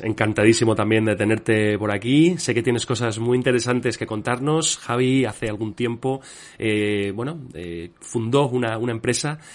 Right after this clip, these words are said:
que se dedica en concreto a asesorar en temas inmobiliarios, Go Blue, pero, eh, lo, en el fondo lo que, lo, lo más importante es que a Javi esto le ha permitido realmente tomar el pulso y conocer muy, de muy, muy de cerca la situación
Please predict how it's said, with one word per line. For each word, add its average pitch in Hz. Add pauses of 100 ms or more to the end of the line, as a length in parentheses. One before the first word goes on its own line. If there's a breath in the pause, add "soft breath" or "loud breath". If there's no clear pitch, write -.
(120)
que 139
se 147
dedica 156
en 156
concreto 160
a 127
asesorar 131
en 117
temas 123
inmobiliarios, 127
Go 120
Blue, 127 (520 loud breath)
pero, 180
eh, 120
lo, 120
en 117
el 113
fondo 156
lo 139
que, 107
lo, 117
lo 123
más 151
importante 147
es 151
que 143
a -
Javi 139
esto 139
le 131
ha 131
permitido 131
realmente 123
tomar 120
el 117
pulso 123 (340 loud breath)
y 113
conocer 117
muy, 139
de 107
muy, 135
muy 135
de 139
cerca 107 (280 loud breath)
la 120
situación 143